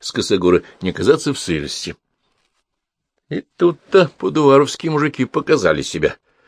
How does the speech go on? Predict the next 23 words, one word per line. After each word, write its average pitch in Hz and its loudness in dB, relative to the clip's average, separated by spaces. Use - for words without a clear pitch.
Они 104 -2
заявили, 104 0
что 107 4
не 117 6
к - -8
чему 202 4
тратить 196 4
такую 196 6
уйму 196 4
сил 196 2
и 190 -10
сооружать 175 6
стан, 185 2
не 143 -4
навек, 135 4
мол, 180 2
поселились 190 -2
тут. - -2
Анастасия 92 0
Фёдоровна 92 0
пыталась - 0
уговорить 156 0
их, - -10